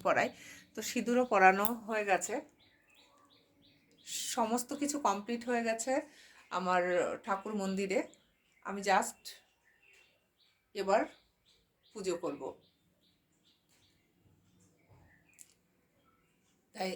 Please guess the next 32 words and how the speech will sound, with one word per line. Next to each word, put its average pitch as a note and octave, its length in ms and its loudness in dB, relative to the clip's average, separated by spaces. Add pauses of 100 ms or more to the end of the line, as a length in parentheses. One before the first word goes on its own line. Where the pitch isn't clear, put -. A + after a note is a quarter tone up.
(140)
আমি F3+ 160 -2
আপনাদের F3+ 420 -2
সঙ্গে G#3 240 -4
কিছু A3+ 280 -8
কিছু B3 160 -6
টিপস A#3 340 -6 (100)
শেয়ার A3 200 2 (100)
করলাম। A#3 300 -2 (1800)
যে G#3+ 180 -6
টিপসগুলো A3+ 580 -2
জানলে G3 440 2 (500)
অনেক A#3 160 0 (100)
মানুষের G#3 340 0 (120)
অনেক A3 160 -4 (140)
সুবিধা G3 360 0
হয়, E3+ 220 2
যারা G3 160 2
চাকরি G#3+ 440 2
করেন, F#3+ 320 0 (260)
যারা F3 180 6 (100)
স্কুল G#3+ 340 -8 (100)
কলেজে F#3 320 0
যান, F3 260 2 (440)
বা A3 220 6
বাড়িতে G3 380 4
কোনো G#3+ 140 -4
ব্যস্ততার F#3 580 0
সময় F#3+ 300 -2
যে G3 80 -4 (120)
সব G#3 140 0 (100)
রকমভাবে A3 460 -4
নিয়ম F#3+ 280 -2